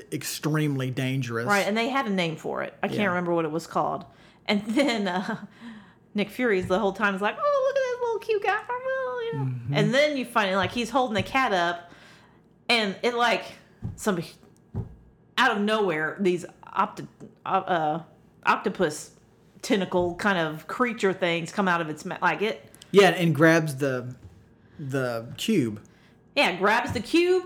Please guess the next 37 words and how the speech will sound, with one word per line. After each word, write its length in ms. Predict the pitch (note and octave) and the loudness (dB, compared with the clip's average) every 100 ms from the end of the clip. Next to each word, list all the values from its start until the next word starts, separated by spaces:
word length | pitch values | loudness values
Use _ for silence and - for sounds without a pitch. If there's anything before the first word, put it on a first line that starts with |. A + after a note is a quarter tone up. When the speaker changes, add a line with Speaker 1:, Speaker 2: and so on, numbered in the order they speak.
| - | -2
Speaker 2:
It 100 | - | -2
grabs 440 | F#3 G#3+ G#3 F#3 - | 2 2 2 0 -2
people. 600 | - E4 E4 E4 E4 - | 2 2 2 -2 -2 -4
It 200 | - G3 | 0 0
eats 280 | - C#4+ D4+ | 2 0 0
people. 420 | - F4 E4+ E4+ | 0 4 4 4
Speaker 1:
It 60 | A3+ | 6
ate 220 | C#4 D3+ | 6 6
four 220 | - A3+ A3+ | 6 8 6
people 360 | - C4 A#3 | 4 2 4
at 80 | A3+ | 4
a 40 | |
time. 400 | A3+ - C4 F#3 A#2+ | 4 4 4 2 2
Just 20 | D#3 | 4
Speaker 2:
Yeah, 240 | G4+ G#3+ | 4 4
Speaker 1:
dr- 180 | D#3+ G3+ | 2 2
Speaker 2:
I 80 | D4+ | 2
mean, 180 | B3+ | 0
just 320 | G#3+ G#3 - - - - - - | 0 -2 -4 -12 -12 -20 -20 6
Speaker 1:
And 140 | G3+ A3 | 6 8
Speaker 2:
yoink. 280 | C#4+ C#4+ - - - | 4 0 -8 -20 0
Speaker 1:
and 120 | - G3+ | 6 8
I, 40 | |
and 140 | A#3+ G3+ | 10 10
I, 100 | G3 | 8
and 200 | A3+ F#3+ | 8 8
I 80 | |
loved 300 | F3 F3+ G3 | 8 8 6
it 40 | F3+ | 6
when 120 | E3 | 4
they 120 | D#3 | 4
came 240 | D3+ E3+ E3 | 2 2 6
back 220 | D#3 D3 | 4 4
up 180 | D#3+ D#3 | 2 2
on 160 | C#3 | -2
somebody 420 | C#3 D#3+ D3 C3+ | 0 0 2 0
else 400 | C3+ C#3 C#3 - | 0 -2 -4 -14